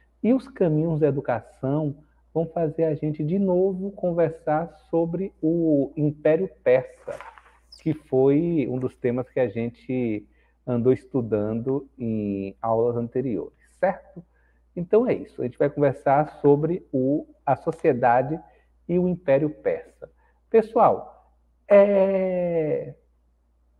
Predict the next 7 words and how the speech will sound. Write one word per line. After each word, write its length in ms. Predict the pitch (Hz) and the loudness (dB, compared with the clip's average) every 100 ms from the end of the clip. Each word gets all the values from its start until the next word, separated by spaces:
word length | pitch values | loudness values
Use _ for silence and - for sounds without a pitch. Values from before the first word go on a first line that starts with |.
| _ _ _ - | _ _ _ 0
eu 160 | 233 | 0
vou 140 | 240 202 - - 131 131 | 4 2 0 -14 -12 -10
aqui 240 | - 127 | 0 2
abrir 240 | 107 107 | 2 2
meu 160 | 104 98 | 0 0
slide, 640 | 95 107 120 113 90 78 - _ _ _ _ _ _ _ - | 0 2 2 2 -6 -14 -20 _ _ _ _ _ _ _ -2
onde 920 | 131 123 113 123 123 120 113 107 101 | 0 2 0 -2 0 0 0 0 -4